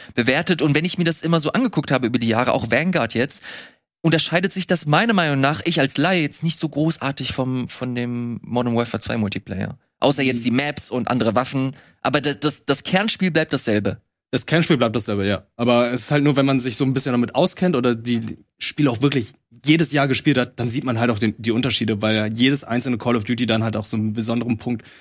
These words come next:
Speaker 2: in Multiplayer hat. Und, äh, zum Beispiel, es gibt ja nicht in jedem Call of Duty einen, äh, Zombie-Modus. Das ist ja
Speaker 1: Mhm.
Speaker 2: auch noch ganz wichtig.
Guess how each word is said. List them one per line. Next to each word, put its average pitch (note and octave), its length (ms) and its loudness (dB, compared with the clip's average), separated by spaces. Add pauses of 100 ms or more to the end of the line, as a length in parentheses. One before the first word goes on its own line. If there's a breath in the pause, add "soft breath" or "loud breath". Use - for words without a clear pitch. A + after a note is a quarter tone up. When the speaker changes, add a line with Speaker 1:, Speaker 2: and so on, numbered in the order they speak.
(340 soft breath)
Speaker 2:
in A#2 220 4
Multiplayer A#2 580 2
hat. A2 240 0
Und, A2 400 2
äh, G#2 240 0
zum G#2+ 160 -4
Beispiel, G#2+ 360 0
es - 160 -12
gibt - 140 -12
ja B2 80 2
nicht A#2+ 140 0
in A#2+ 80 0
jedem A#2 180 2
Call A2+ 180 -2
of G#2 80 -4
Duty A2 160 -4
einen, G#2+ 160 0
äh, G#2 200 -2
Zombie-Modus. G#2+ 720 -2 (580)
Das A2+ 80 -8
ist A2 40 -4
ja A2+ 80 -2
Speaker 1:
Mhm. - 20 0
Speaker 2:
auch A2+ 60 0
noch G#2 80 -4
ganz G#2 180 -2
wichtig. G#2 200 -4